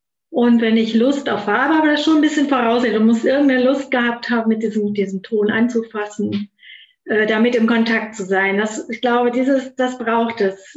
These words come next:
äh, ne? Und, ja, und dann wirklich dieser Weg, wie du ihn gerade beschreibst, von innen heraus, ähm, es tun. Das, dann wird ein Produkt entstehen.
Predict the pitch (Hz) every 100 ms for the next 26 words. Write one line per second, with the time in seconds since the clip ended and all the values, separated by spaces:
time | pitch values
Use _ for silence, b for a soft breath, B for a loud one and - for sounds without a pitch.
0 | 311 202 196 196 - 226 285 - 226 220
1 | - - 226 - 202 226 302 311 294 311
2 | 311 - _ _ b b b _ - 254
3 | 240 240 240 269 262 247 247 240 226 226
4 | 240 - - 214 220 - 220 220 254 294
5 | 269 247 226 214 208 208 214 - - 277
6 | 196 190 190 190 202 - _ _ b b
7 | b _ - 226 - - 320 208 180 -
8 | - - _ 233 226 - - 233 226 226
9 | - _ 320 - _ _ 269 _ 269 247
10 | 262 _ _ - 247 233 240 311 - 254
11 | 254 240 254 254 240 226 - 247 214 202
12 | 190 -